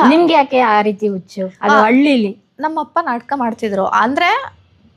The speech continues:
Speaker 2: ಪ್ರಾಪರ್ ನಾಟಕಗಾರ ಅಲ್ಲ. ಅಂದ್ರೆ
Speaker 1: ಅಂದ್ರೆ ಊರಲ್ಲಿ ವರ್ಷಕ್ಕೊಂದ್ಸಲಿ ನಾಟಕ
Speaker 2: ಹೌದು.
Speaker 1: ಮಾಡ್ತಾರಲ್ಲ, ಆ ರೀತಿ
Speaker 2: Exactly, ಆ ಥರ ಮಾಡ್ತಿದ್ರು. ನಮ್ಮ ಅಜ್ಜ, ನನ್ನ ತಾಯಿ ತಂದೆ, ನಮ್ಮ ಅಜ್ಜ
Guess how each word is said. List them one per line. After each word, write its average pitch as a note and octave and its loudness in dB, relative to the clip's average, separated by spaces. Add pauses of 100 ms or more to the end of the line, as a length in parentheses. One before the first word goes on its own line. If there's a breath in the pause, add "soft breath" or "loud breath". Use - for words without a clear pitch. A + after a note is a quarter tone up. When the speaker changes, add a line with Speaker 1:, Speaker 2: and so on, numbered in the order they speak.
(160)
Speaker 2:
ಪ್ರಾಪರ್ - -2
ನಾಟಕಗಾರ B3+ -2
ಅಲ್ಲ. F#3 -2 (360)
ಅಂದ್ರೆ A3 0
Speaker 1:
ಅಂದ್ರೆ G3+ 0 (140)
ಊರಲ್ಲಿ A3+ 2 (480)
ವರ್ಷಕ್ಕೊಂದ್ಸಲಿ B3 0
ನಾಟಕ G#3+ 0
Speaker 2:
ಹೌದು. A3 2
Speaker 1:
ಮಾಡ್ತಾರಲ್ಲ, F#3+ 0
ಆ G3 0
ರೀತಿ G3 -2
Speaker 2:
Exactly, F#3+ -4
ಆ G#3 0
ಥರ A#3+ -4
ಮಾಡ್ತಿದ್ರು. A#3+ -2
ನಮ್ಮ A#3+ 0
ಅಜ್ಜ, G3+ -2 (160)
ನನ್ನ A3+ -6 (340)
ತಾಯಿ A#3+ -2
ತಂದೆ, G#3+ -4
ನಮ್ಮ G3+ -6
ಅಜ್ಜ F#3+ -8